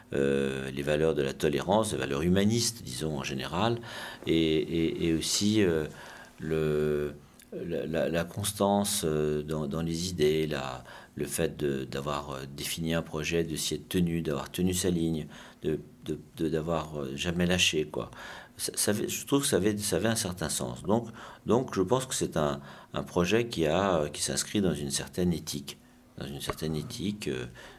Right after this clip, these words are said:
de, de, de vie, de vie collective et de, de vie personnelle. Bon, on rentre pas en religion, hein, c'est pas ça du tout. On est des joyeux de rire aussi. Mais, euh,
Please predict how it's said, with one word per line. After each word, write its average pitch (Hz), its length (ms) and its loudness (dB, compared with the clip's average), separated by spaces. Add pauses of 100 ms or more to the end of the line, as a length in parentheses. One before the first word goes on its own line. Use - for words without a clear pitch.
de, 71 280 2
de, 69 160 -2
de 67 180 -2
vie, 78 500 2
de 67 100 -2
vie 71 180 -4
collective 87 600 0
et 67 60 -2
de, 60 320 -6
de 60 180 -12
vie - 100 -12
personnelle. 160 480 0 (400)
Bon, 80 160 2
on 60 260 -4
rentre 65 300 -2
pas 101 120 4
en 78 100 6
religion, 95 540 2
hein, - 60 0
c'est - 160 -6
pas - 100 -6
ça - 120 -6
du - 140 -8
tout. 151 340 -2
On - 80 -10
est 123 60 -10
des 127 160 -8
joyeux 123 260 -4
de 107 80 0
rire 135 280 2 (300)
aussi. 92 400 4 (360)
Mais, 87 280 4
euh, 78 440 4